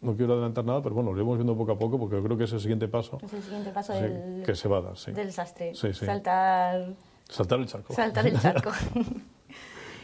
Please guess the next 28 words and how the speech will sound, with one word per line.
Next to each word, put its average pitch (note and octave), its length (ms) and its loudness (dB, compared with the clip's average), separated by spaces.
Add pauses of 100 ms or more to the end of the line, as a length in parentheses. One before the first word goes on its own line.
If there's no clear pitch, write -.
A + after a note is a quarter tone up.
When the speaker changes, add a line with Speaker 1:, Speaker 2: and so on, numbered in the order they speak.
(160)
Speaker 2:
Y G#3+ 360 -2
bueno, A#3+ 280 2
en, G#3+ 280 2
en G#3 240 -2
el G3+ 100 0
tema C#4+ 560 4 (300)
de G#3 260 0
la A3 80 8
autoedición, A3 680 0
ya A3+ 80 0
no G#3+ 120 -4
solo A3+ 260 -2
del G3 460 -2
libro G3+ 180 -4
electrónico, A3+ 480 -4
libro G3+ 200 -6
en G#3+ 40 -8
papel, B3 380 -2 (440)
es - 200 -4
también C#4+ 680 -2 (160)
ahora G3+ 240 2
en A3 80 0
tiempos A#3+ 300 -2
de F#3+ 320 -2
crisis, B3+ 520 -6
que, F3+ 720 -4
bueno, A#3+ 200 -4
para, E3+ 560 -2